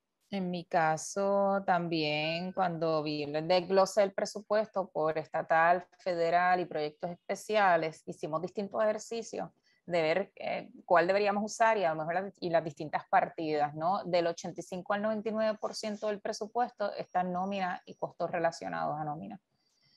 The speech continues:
Y, y hicimos una evaluación de ver si ese, ese componente y los demás,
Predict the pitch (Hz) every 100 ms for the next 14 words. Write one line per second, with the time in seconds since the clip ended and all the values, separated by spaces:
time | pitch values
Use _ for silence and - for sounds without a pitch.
0 | _ _ _ 202 185 175 170 165 160 160
1 | 156 151 _ - 202 190 190 170 180 208
2 | 214 214 220 247 247 208 180 196 - 214
3 | 185 - - - 175 - 226 220 214 -
4 | 180 214 214 233 233 240 226 220 196 214
5 | 233 240 196 196 - -